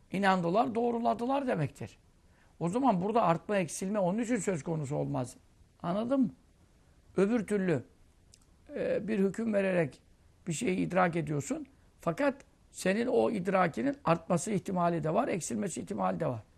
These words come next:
Neden? Yakini derecede değil. فَعَلَى هَذَا التَّقْدِيرِ. Sen mantığa göre tasdikten bahsedersen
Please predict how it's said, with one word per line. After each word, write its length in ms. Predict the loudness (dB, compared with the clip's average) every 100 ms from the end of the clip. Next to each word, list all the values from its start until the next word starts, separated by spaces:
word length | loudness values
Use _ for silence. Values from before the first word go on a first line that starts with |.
| _ -4
Neden? 400 | -2 0 -2 -4 _ -20 _ _ _ -6
Yakini 500 | 0 0 0 -2 0
derecede 500 | -2 -4 -2 -2 -2
değil. 200 | -2 -4 -8 _ _ _ _ -20 _ _ _ _ _ _ _ _ -20 _ _ _ _ _ _ _ _ _ -20 -20 -20 -20 -20 -20 -6
فَعَلَى 240 | 2 6 8
هَذَا 340 | 8 6 4
التَّقْدِيرِ. 500 | 4 4 4 4 4 -2 _ -20 -4
Sen 220 | 2 4
mantığa 460 | 8 6 8 6
göre 280 | 6 4 4
tasdikten 560 | 6 4 2 0 2 6
bahsedersen 640 | 4 4 4 6 6 4